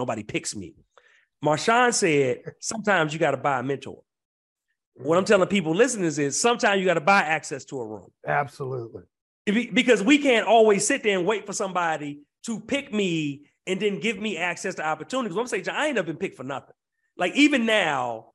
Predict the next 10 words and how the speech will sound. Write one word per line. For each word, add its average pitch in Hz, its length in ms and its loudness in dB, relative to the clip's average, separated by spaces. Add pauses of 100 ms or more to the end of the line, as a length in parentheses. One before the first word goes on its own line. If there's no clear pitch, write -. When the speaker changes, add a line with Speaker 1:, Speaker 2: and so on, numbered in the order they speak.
(120)
Speaker 2:
Mm. 139 320 -10
Speaker 1:
we've 202 180 -2
done 180 160 4
a 156 40 -2
ton 254 200 2
of 247 100 0
press, 233 420 2 (260)
we've 214 260 0
gotten 156 460 0
awards, 214 760 0